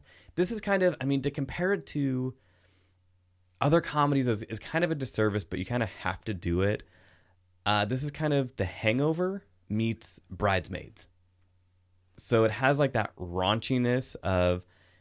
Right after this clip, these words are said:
The Hangover, but all of the, the female cast of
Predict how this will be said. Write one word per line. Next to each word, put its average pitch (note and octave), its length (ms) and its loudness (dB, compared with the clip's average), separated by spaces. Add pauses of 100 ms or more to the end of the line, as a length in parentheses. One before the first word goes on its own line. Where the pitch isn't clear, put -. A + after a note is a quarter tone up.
(220)
The F#2+ 80 2
Hangover, G#2 960 2 (560)
but F#2 320 4
all G#2 240 4
of F#2 100 -4
the, F#2+ 380 4 (200)
the G2+ 80 -2
female C3 360 4
cast G#2 420 -2
of F2+ 140 -4